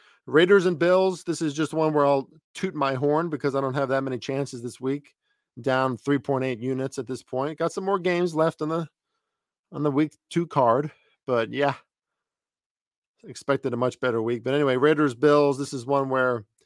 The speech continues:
my write-up at Sports Wagers, I think that was one of my better write-ups. <laughs> I mean, you know,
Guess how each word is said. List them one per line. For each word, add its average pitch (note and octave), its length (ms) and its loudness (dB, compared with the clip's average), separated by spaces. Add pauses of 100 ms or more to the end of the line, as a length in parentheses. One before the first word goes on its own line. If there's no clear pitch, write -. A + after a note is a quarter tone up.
(320)
my C3+ 160 -2
write-up C#3+ 380 4
at C#3+ 80 -4
Sports D#3 340 -2
Wagers, D3 460 -2
I B2 60 -2
think C3 180 -4
that C3+ 100 0
was C3 100 -2
one C3+ 140 -4
of B2+ 60 -6
my A#2+ 100 -2
better B2 300 -2
write-ups. B2 680 0 (500)
<laughs> C#3+ 340 0 (260)
I C#3 100 -2
mean, C3+ 220 0
you D3 100 -2
know, - 300 -4